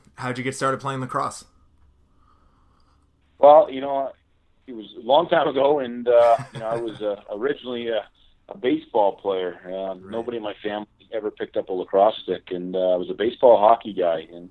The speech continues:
Speaker 2: and I had a bunch of hockey teammates that convinced me, um, you know, one, one winter during one of our hockey seasons to put down the bat and pick up the stick and, and try to jump on the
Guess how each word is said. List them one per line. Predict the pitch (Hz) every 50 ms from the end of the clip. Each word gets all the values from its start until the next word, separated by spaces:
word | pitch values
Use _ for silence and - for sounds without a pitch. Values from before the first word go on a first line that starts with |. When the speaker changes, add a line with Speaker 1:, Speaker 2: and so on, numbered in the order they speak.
| _ 95
Speaker 2:
and | 90
I | 90 90
had | 95 101 98
a |
bunch | 95 - 110 113 -
of | 107
hockey | 95 98 107 104 - -
teammates | 110 - - 107 101 104 104 104 101 107 - -
that | 98 95 - - _ - _ - - - - _ _ _
convinced | - 117 104 98 92 113 139 147 135 - -
me, | 110 107 104 104 104 104 101 - - 98
um, | 98 98 95 98 98 95 95 90 90 _ -
you | 101 95
know, | 92 90 87 87 90 95 -
one, | - 101 104 110 113 110 104 104 - _ - - - - _ _
one | - 95 107 120 127 120 113
winter | 117 127 135 - 110 101
during | 95 101 107 107 110 107
one | 107 110
of | 107 98
our | 101 98
hockey | 92 98 110 117 - - 104 - -
seasons | 104 101 98 95 92 98 98 98 95 _ -
to | 98 92 85 _ _ _ _ _ _ _ _ _ _ _ -
put | - 123 110
down | 123 117 117 113
the | 104
bat | 90 104 104 107 120 143 -
and | 113 101
pick | - 117 113 -
up | 110 -
the | 101 - -
stick | - 110 117 139 147 -
and, | 110 101 98 95 - -
and | 107 101 98 95
try | - - 117 117
to | 110 98
jump | 92 110 107 98
on | 104 104
the | 101